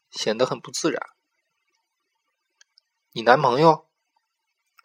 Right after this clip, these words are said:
路易和黑毛衣站在阳台上。“不知道。”“不知道？”“嗯，我们就是睡过一觉，但我不知道他是谁。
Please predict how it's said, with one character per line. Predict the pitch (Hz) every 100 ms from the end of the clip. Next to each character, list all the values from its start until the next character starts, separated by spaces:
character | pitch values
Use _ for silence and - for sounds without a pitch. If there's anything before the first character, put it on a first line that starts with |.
| _ _ _ -
路 | 123 123
易 | 117 110
和 | - 113
黑 | 117
毛 | 117 117 - - 95
衣 | 117 120
站 | - 127 117
在 | 107
阳 | 98
台 | 110 -
上。 | - 113 _ _ _ _ _ _ _ _ - - _ _ _ _ _
“不 | 123
知 | 110 110
道。 | 120 113 - _ _ _ _ _ _ _ _ _ _ _ -
”“不 | 208
知 | 175 202
道 | 262 151 - - _ _ _ _ _ _ _ _ - _ _ _ _ _ _ _ _ _ _ _ _
？”“嗯， | 131 120 104 _ _ _ _ _ - -
我 | 123
们 | 143
就 | 190
是 | 190
睡 | - 240
过 | 131 104
一 |
觉， | - - - _ _ _ _ _ _ _ _ -
但 | 185
我 | 131
不 | - 170
知 | 175
道 | 170
他 | 117
是 | 101 101
谁。 | - -